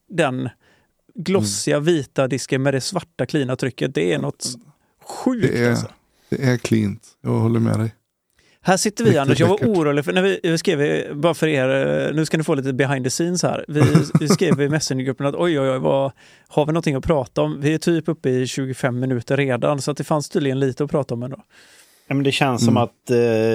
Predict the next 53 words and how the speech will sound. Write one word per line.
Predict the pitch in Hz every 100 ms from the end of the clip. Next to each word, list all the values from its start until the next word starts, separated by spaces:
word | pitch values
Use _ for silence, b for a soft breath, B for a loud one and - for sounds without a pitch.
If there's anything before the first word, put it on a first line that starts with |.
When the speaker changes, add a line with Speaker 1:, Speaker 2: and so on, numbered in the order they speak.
| 113
Speaker 3:
vi | 127 123
är | 117
ju | 110 123
ett |
sånt | - 139 101 -
självspelande | 131 98 - 95 92 92
piano | - 85 87 104
när | 107 104
det |
gäller | 101 85 98
discgolf. | 101 - 87 92
Det | 107
är |
bara | 113 131
att | 101
börja | 101
prata | 92 104 90 -
om | 95 110
någonting, | 110 101 104
så, | - 98 147 156
eh, | 131 127 127
fortsätter | - 120 - 98 104
vi |
ju. | 135 - _ -
Speaker 1:
Mm, | 135 -
Speaker 2:
Ja, | -
Speaker 1:
jo. | 139
Speaker 2:
ja, | 127
ja. | 92 _ _ -
Speaker 1:
Men | 147
det | 165
här | 220
är |
kul. | 190 - 247 220 123 - -
Jag | 147
tycker | 170 170
att | 165
det |
här | 156 151 143
är | 139 143 156 165
sjukt | - 202 185 202
roligt. | 156 127 -
Och | 202 -
som | 202
sagt, | 175 143 -
jag | 170 165 160 160 160 156 - -
är | 185 160 - _ _ _ _ -
ruggigt | 185 180 208 202 127 147 185 -
sugen | - 180 131 127
på |
att | -
testa | 135 135
häxan. | 127 - 147 135